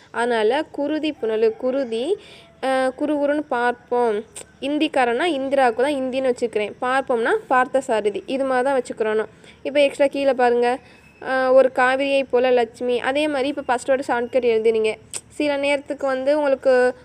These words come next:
ஒரு பத்து பாயிண்ட் ஷார்ட்கட் தேவைப்படுனா ஒரு ஏழு, எட்டு பாயிண்ட்டுக்கு எழுதிட்டீங்க. ரெண்டு பாயிண்ட்டுக்கு எப்படி யோசிச்சுமே ஷார்ட்கட் வரல. சரி அப்படின்னா அதை விட்டுட்டு போயிருங்க. திருப்பி ஒரு வாட்டி படிப்பீங்க பார்த்தீங்களா?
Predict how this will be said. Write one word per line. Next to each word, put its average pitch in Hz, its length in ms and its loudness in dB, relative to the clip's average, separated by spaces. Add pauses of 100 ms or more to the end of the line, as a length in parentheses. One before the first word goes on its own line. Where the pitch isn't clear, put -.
ஒரு 247 180 2
பத்து 247 280 -2
பாயிண்ட் 254 280 -2
ஷார்ட்கட் 254 400 -2
தேவைப்படுனா 240 680 2
ஒரு 247 200 0
ஏழு, 254 180 4
எட்டு 226 160 0
பாயிண்ட்டுக்கு 254 400 0
எழுதிட்டீங்க. 233 320 0
ரெண்டு 262 220 4
பாயிண்ட்டுக்கு 247 320 0
எப்படி 262 500 -2
யோசிச்சுமே 247 440 0
ஷார்ட்கட் 233 400 -4
வரல. 220 260 -2 (220)
சரி 262 420 2
அப்படின்னா 233 160 -2
அதை 269 240 4
விட்டுட்டு 233 340 -2
போயிருங்க. 214 260 2 (340)
திருப்பி 302 260 -2
ஒரு 294 80 8
வாட்டி 269 160 4
படிப்பீங்க 262 400 0
பார்த்தீங்களா? 247 400 -2